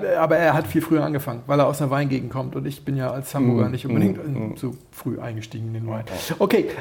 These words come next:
Speaker 1: meine Erfahrung mit Olli ist die, dass er ein, äh, picky
Speaker 2: Oh.
Speaker 1: Weintrinker ist. Ja, ich halte dich für einen sehr anspruchsvollen Menschen, das finde ich aber nicht unangenehm. Also,
Speaker 2: Okay.
Speaker 1: äh, er, was ihn auch auszeichnet in meiner Erfahrung ist, dass er,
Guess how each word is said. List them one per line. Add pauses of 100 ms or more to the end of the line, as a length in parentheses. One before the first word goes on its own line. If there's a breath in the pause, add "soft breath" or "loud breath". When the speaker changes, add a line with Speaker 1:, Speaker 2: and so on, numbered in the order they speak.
(100)
Speaker 1:
meine
Erfahrung
mit
Olli
ist
die,
dass
er
ein,
äh,
picky (400 loud breath)
Speaker 2:
Oh. (100)
Speaker 1:
Weintrinker
ist.
Ja,
ich
halte
dich
für
einen
sehr
anspruchsvollen
Menschen,
das
finde
ich
aber (180)
nicht
unangenehm.
Also,
Speaker 2:
Okay. (640 loud breath)
Speaker 1:
äh,
er,
was
ihn
auch
auszeichnet
in
meiner
Erfahrung
ist,
dass
er,